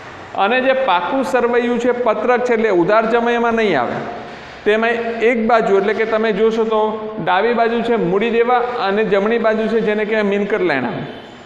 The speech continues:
તો મિલકત લેણા બાજુ પર મિલકત આવવાની,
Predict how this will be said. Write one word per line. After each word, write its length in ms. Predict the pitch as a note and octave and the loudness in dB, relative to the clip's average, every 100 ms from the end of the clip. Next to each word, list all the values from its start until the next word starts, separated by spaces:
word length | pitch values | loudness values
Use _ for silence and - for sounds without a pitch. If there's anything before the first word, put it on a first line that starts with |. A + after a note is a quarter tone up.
| - - - - - - | -20 -20 -20 -20 -20 -8
તો 100 | F3+ | -2
મિલકત 400 | F3 C#3 E3 A#3 | 0 2 2 0
લેણા 280 | B3+ A#3+ A#3 | 2 2 2
બાજુ 340 | A3 G#3+ A3 | 2 0 0
પર 220 | A3+ A3+ G#3+ | -2 0 0
મિલકત 420 | G#3 G3+ G3 A3 | 2 0 0 0
આવવાની, 380 | G#3 G#3+ A3 | 2 2 0